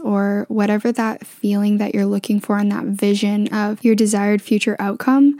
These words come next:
while also being detached from, number one, how you're gonna get there, and number two, being open to the fact that that could shift and change as you gather more information and as you learn and grow.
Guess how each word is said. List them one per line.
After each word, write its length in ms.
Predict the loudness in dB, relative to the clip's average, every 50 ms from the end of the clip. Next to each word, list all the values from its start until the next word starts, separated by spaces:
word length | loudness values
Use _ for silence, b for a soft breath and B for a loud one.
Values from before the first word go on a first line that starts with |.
| B B B B B
while 160 | 0 0 2
also 360 | 2 2 0 2 2 2 2
being 420 | 4 4 4 4 4 4 4 2 2
detached 640 | 0 -2 -4 -4 -4 -4 -2 -2 -2 -2 -4 -6 -8
from, 600 | -8 -4 -2 0 0 0 0 0 0 0 0 -2 -4 -4 -2
number 260 | 0 0 0 0 0
one, 360 | 0 0 0 0 0 0 0
how 220 | -2 -2 -4 -2
you're 180 | 0 0 0 0
gonna 200 | 0 0 -2 -2 -4 -4
get 200 | -4 -4 -2 0
there, 300 | 2 2 4 2 2 0 B B B B B B
and 120 | 2 2 4
number 240 | 4 4 4 2 2
two, 340 | 0 0 2 2 2 2 2
being 300 | 2 2 2 2 0 -2 -2 -2
open 360 | -2 -2 0 0 0 0 0
to 80 | 0 0
the 120 | -2 -4 -4
fact 280 | -2 -4 -6 -4 -4
that 120 | -4 -4 -4
that 200 | -4 -6 -4 -4
could 140 | -4 -4 -4
shift 320 | -2 -4 -4 -4 -2 -2
and 140 | -2 -2 -2
change 580 | -2 -4 -2 0 2 4 4 6 4 4 2 -2 B B B B B B 0
as 480 | 2 2 4 4 4 2 2 0 -2 -2
you 720 | -2 0 0 2 2 2 2 2 0 0 0 0 -2 -2 -2
gather 260 | -4 -2 -2 0 0
more 160 | 0 0 0 0
information 500 | 0 2 4 4 4 4 2 0 -2 0
and 160 | 0 0 0
as 160 | -2 0 0
you 120 | 0 2
learn 180 | 2 2 2 0
and 120 | 0 0
grow. 360 | 0 -2 -2 -2 -2 -4 -6